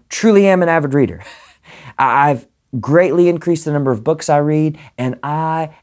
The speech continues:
am better for it. From a knowledge perspective, from a learning perspective, and from a, at least one area of my life, removing the duplicity perspective,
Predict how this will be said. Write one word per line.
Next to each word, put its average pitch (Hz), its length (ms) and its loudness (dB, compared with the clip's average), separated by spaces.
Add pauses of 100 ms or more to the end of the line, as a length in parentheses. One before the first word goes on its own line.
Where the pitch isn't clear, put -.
am 123 180 -2
better 143 560 2 (120)
for 139 360 0
it. - 140 -6
From 147 180 0
a 127 80 2
knowledge 135 560 0
perspective, 180 540 -4
from 143 180 -4
a 113 100 2
learning 135 400 -2
perspective, 160 680 -4 (320)
and 175 360 2
from 143 200 2
a, 127 320 2 (240)
at 131 80 4
least 160 220 2
one 143 340 2
area 196 240 4
of 190 60 0
my 190 140 2
life, 117 520 0 (200)
removing 147 680 4
the 127 100 0
duplicity 120 920 -2 (220)
perspective, 104 640 -6